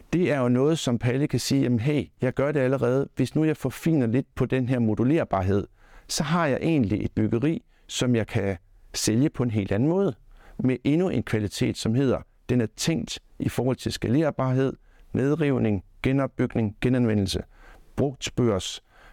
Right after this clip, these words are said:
øh, og så videre. Så, så på den måde, det der med, at, at de møder hinanden. Øh, der sker også helt klart, øh, noget i mødet med, med, øh, nogle af dem, der har, har den her brugtbørs med.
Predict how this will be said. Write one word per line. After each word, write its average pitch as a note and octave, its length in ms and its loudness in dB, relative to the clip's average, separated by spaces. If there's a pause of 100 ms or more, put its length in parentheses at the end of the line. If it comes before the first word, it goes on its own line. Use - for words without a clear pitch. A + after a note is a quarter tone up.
(140)
øh, G2 220 2
og - 80 -4
så - 120 -2
videre. G#2 400 0 (500)
Så, - 240 -2
så B2+ 140 -4
på D3 120 -6
den F3+ 160 0
måde, D3 120 0
det D#3+ 120 0
der D3+ 80 0
med, C#3 180 0
at, - 100 -2 (140)
at - 100 -2 (200)
de D3+ 60 2
møder B2+ 360 4
hinanden. A2 640 0 (640)
Øh, A#2 280 0
der C3 60 0
sker D3+ 260 0
også D#3 220 -2
helt F3+ 220 2
klart, A#2+ 560 -4
øh, A2 320 2
noget A#2+ 340 2
i - 60 -2
mødet A#2+ 420 0
med, G#2+ 500 2 (240)
med, G#2 400 4
øh, G2 320 2
nogle A2+ 180 2
af B2+ 60 -2
dem, B2 140 0
der A#2 160 0
har, F#2+ 300 -4
har G#2 100 -4
den A2+ 140 0
her A2 80 0
brugtbørs A2+ 640 -2
med. - 200 -2